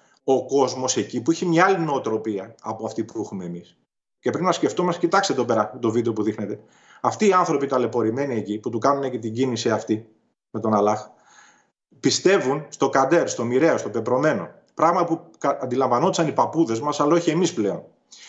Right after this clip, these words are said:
Ε, όμως εκεί ισχύει. Και τώρα ο πρόεδρος Ερντογάν ήταν, είναι και είναι ο Μπαμπατζίν, δηλαδή ο πατερούλης, τον, ο πατερούλης μου, του καθενός εξ αυτών, και θα τους δώσει το έλεος του Αλλάχ, το Μερχαμέτ δηλαδή,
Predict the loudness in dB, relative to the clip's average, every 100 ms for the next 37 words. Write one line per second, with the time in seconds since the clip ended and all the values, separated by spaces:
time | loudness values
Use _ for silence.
0 | -20 -20 _ 0 2 4 4 4 4 0
1 | 2 2 2 2 0 -2 -12 _ _ _
2 | _ 0 2 4 6 6 2 -2 -8 -10
3 | -2 0 0 0 0 2 2 2 -2 0
4 | 0 0 0 0 4 4 2 -2 -4 -10
5 | -16 _ _ _ _ _ _ _ -2 2
6 | 4 4 4 4 4 2 2 0 0 2
7 | 2 0 2 2 2 -4 -10 -16 _ -10
8 | -8 -8 -16 -14 -8 -4 -2 2 2 2
9 | 0 0 -2 -2 -2 0 0 0 0 -2
10 | -2 -2 2 2 2 -4 -18 _ _ _
11 | 0 2 2 2 2 2 2 2 2 2
12 | 2 4 6 4 4 0 0 2 4 4
13 | 2 -2 0 0 0 0 4 2 0 -6
14 | -6 -4 -6 -6